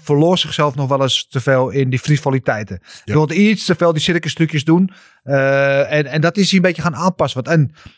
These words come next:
Speaker 1: dat kost hem natuurlijk veel energie.
Speaker 2: Mhm.
Speaker 1: En dat is niet altijd even effectief. En vaak betaalde hij daar in de latere ronde, in de derde ronde, betaalde hij daar de prijs voor. Dat hij dan gewoon een beetje gaste of in ieder geval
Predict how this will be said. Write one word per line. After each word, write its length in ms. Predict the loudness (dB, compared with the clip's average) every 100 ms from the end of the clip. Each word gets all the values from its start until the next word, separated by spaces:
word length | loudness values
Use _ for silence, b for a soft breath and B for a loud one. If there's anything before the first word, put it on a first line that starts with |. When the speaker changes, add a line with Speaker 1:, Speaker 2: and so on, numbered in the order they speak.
| B
Speaker 1:
dat 220 | -6 -6 -2
kost 200 | -2 -2
hem 100 | -4
natuurlijk 300 | -2 -2 0
veel 200 | -2 0
energie. 500 | -2 0 2 0 -2
Speaker 2:
Mhm. 180 | -2 2
Speaker 1:
En 60 | 2
dat 100 | 2
is 60 |
niet 160 | 2 2
altijd 240 | 0 -2
even 260 | -4 -2 0
effectief. 420 | -2 -2 -2 0
En 120 | -2
vaak 220 | -2 -2
betaalde 380 | -4 -2 0 2
hij 80 | 2
daar 220 | 2 0
in 120 | 0 0
de 60 |
latere 380 | 2 2 0 0
ronde, 300 | 2 2 2
in 60 | 2
de 60 |
derde 220 | 2 2
ronde, 140 | 0 -2
betaalde 280 | 0 0 0
hij 80 | 2
daar 80 |
de 80 | 2
prijs 300 | 2 0 0
voor. 140 | -2 -4
Dat 140 | -4
hij 100 | -2
dan 180 | -2 -2
gewoon 160 | -2
een 80 | -2
beetje 240 | -2 -4 -4
gaste 420 | 0 0 0 -2
of 140 | -2 -2
in 60 |
ieder 120 | -4 0
geval 200 | 0